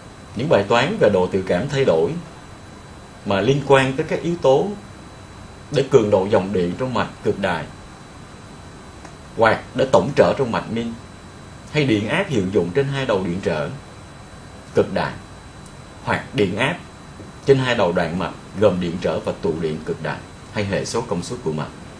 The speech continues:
Tất cả những đại lượng đó cực đại, đạt mắc, đều liên quan tới một hiện tượng, đó là sự cộng hưởng. Khi đó cảm kháng và dung kháng bằng nhau.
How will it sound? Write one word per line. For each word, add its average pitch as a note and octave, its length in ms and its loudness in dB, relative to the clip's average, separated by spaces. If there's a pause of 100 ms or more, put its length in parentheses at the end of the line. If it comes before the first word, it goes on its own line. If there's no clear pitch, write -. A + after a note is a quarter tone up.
(540)
Tất G#3 80 6 (100)
cả F#2 100 4
những G#2 200 0
đại E2+ 180 2
lượng F2 280 0
đó G#2+ 240 -2
cực F#2 140 -6
đại, D#2 200 -4 (580)
đạt G#2+ 220 -2
mắc, D3 140 0 (760)
đều D3 140 6
liên C3+ 220 4
quan C3+ 260 2
tới E3+ 80 -2
một - 120 -4
hiện F#2 220 -2
tượng, E2+ 260 0 (200)
đó C3+ 100 -2
là C#3+ 120 -4
sự E2+ 240 -2
cộng D2+ 220 -4
hưởng. D2 200 -4 (800)
Khi B2+ 120 0
đó C#3+ 160 6
cảm D#2+ 200 -2
kháng A#2 360 -2
và E2 320 0
dung G#2 200 -4
kháng G#2 260 -4 (160)
bằng C#3+ 180 -4 (100)
nhau. D3 80 -10